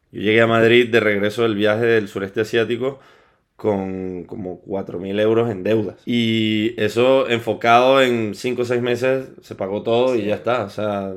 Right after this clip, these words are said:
Speaker 2: Bien.
Speaker 1: mm, y esa, esa vivencia nadie, nadie te la quita.
Speaker 2: Has llegado a... Mi segun-, siguiente pregunta, perdón, iba a ser como, ¿cómo llegaste entonces a ese mundo de fitness y gastronomía y la comida y nutrición, etcétera? Pero,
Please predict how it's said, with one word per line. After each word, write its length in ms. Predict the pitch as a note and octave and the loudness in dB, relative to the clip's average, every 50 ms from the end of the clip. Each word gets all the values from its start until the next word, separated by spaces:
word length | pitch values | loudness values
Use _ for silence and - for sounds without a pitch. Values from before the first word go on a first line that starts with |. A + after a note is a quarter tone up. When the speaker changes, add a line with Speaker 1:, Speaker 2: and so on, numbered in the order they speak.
| A2 A#2 - | -12 -16 -20
Speaker 2:
Bien. 800 | F3+ F3 E3 E3 D#3+ - - - G#2+ G#2+ G#2 G#2 G2+ G2 F#2+ F#2 | -20 -20 -20 -18 -16 -16 -12 -12 -10 -10 -8 -8 -8 -10 -10 -12
Speaker 1:
mm, 60 | - - | -12 -10
y 240 | G#2 G2+ G2 F#2+ G2 | -8 -8 -6 -6 -6
esa, 380 | G2 G2 - G#2 G#2+ A2 - G#2 | -6 -6 -4 -4 -4 -4 -6 -8
esa 160 | - G#2+ G#2+ | -8 -6 -4
vivencia 600 | A2 G2+ G2 G2 G2 F#2+ - A2 A2 G#2+ A2 - _ _ _ _ _ _ - | -4 -2 -4 -4 -6 -6 -6 -6 -6 -6 -10 -14 _ _ _ _ _ _ -10
nadie, 500 | G2 G#2 G#2+ A2 G#2+ A2+ A#2 A#2 - - - | -6 -2 0 0 2 2 0 0 -2 -6 -8
nadie 320 | D#3 A2 A2+ A2+ A#2 A#2 | -6 -4 -2 0 0 -2
te 100 | G#2+ A2 | -2 -4
la 100 | G#2 G2 | -4 -4
quita. 260 | F#2 G#2 G2+ G2+ - - _ _ _ | -6 -8 -10 -12 -14 -18 _ _ _
Speaker 2:
Has 220 | - F#3 F#3+ F#3+ - | -14 -12 -12 -10 -10
llegado 420 | A3 G3 G3+ G3+ G#3 A3 A#3 A3 | -8 -6 -6 -6 -6 -6 -8 -8
a... 420 | G#3 F#3+ F3+ E3+ E3 E3 D#3+ D#3+ - - | -8 -6 -6 -6 -6 -8 -10 -10 -12 -14
Mi 280 | - F#3 F3+ E3+ F#3+ F3+ | -14 -12 -12 -10 -10 -10
segun-, 400 | F3+ F#3+ F3 E3+ F3 F3 - - | -10 -10 -10 -10 -10 -14 -16 -18
siguiente 340 | - - F#3 F3 E3+ F3+ G3 | -14 -12 -10 -10 -10 -12 -14
pregunta, 380 | G3 G3+ G3 F#3+ F#3+ F#3+ G#3 G3+ | -14 -14 -14 -14 -14 -16 -16 -16
perdón, 260 | G3+ F#3 F3 F3 F3 | -16 -16 -16 -14 -16
iba 160 | F3 E3+ F#3 | -14 -14 -14
a 40 | F#3 | -16
ser 160 | F#3 - F#3 | -14 -16 -16
como, 300 | F#3 - G#3 G3+ F3 - | -16 -14 -12 -12 -12 -12
¿cómo 260 | - - F#3 F#3 F3+ F#3+ | -12 -12 -12 -10 -10 -10
llegaste 600 | G3 - - G3 F#3+ F#3 F3 F3+ F3+ F#3 - - | -10 -12 -12 -10 -10 -10 -8 -10 -10 -12 -14 -14
entonces 540 | F#3 F#3 F3+ F3+ F3+ F3+ F3+ F#3+ F#3+ F#3 F#3+ | -16 -12 -10 -10 -10 -10 -10 -14 -14 -14 -14
a 100 | E3+ D#3+ | -14 -16
ese 180 | D#3+ - - E3+ | -16 -16 -18 -16
mundo 300 | E3+ E3+ E3+ E3+ E3+ F3+ | -16 -14 -14 -12 -10 -10
de 140 | F3+ D#3 D3+ | -10 -12 -14
fitness 640 | - _ _ - D#3+ D#3+ - D#3+ D#3+ D#3+ E3 - | -18 _ _ -18 -18 -18 -16 -16 -18 -18 -18 -18
y 80 | D#3+ D3+ | -20 -20
gastronomía 760 | D3+ D3 D3 - - - D#3 D3 C#3+ C#3+ D3 D3 D3+ D#3 D#3+ | -20 -20 -20 -20 -20 -20 -20 -18 -18 -18 -16 -16 -16 -16 -16
y 40 | D#3 | -16
la 140 | - C#3 C#3 | -18 -20 -20
comida 280 | - - C#3+ C#3+ D3 D3+ | -20 -18 -16 -16 -14 -14
y 80 | D3 | -16
nutrición, 560 | C#3+ C#3 C3+ C3+ - - D3 _ D3+ D3 C#3+ D3 | -16 -18 -20 -20 -20 -20 _ _ -20 -18 -16 -18
etcétera? 520 | C#3+ C#3+ - D#3 D3+ D3+ F3+ F#3 G3+ G3 | -16 -14 -14 -14 -12 -10 -10 -10 -10 -10
Pero, 220 | G3 F3+ E3 D3+ | -10 -8 -8 -8